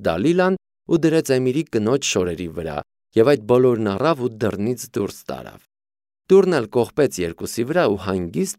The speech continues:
գնաց իր ճամփով։ Եվ դուրս բերած իրերը պառավը թողեց մի դեղավաճառի մոտ ու գնաց ներկարարի կրպակը և տեսավ, որ նա նստել ու սպասում է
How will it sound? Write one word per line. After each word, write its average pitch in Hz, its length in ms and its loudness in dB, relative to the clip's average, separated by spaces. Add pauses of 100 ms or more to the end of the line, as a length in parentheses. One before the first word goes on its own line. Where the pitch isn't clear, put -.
գնաց 92 400 -6
իր 87 160 -10
ճամփով։ - 440 -12 (880)
Եվ 104 180 4
դուրս 185 320 2
բերած 110 300 -2
իրերը 123 340 0
պառավը 131 380 -2
թողեց 107 420 -2
մի 120 160 0
դեղավաճառի 82 800 -6
մոտ 170 220 2 (380)
ու 220 100 2
գնաց 165 380 2
ներկարարի 104 580 -2
կրպակը 139 580 -2
և 110 280 -2
տեսավ, 156 400 -2 (320)
որ 117 140 4
նա 135 120 2
նստել 117 460 -2
ու 101 60 -6
սպասում 104 520 -4
է 110 60 -2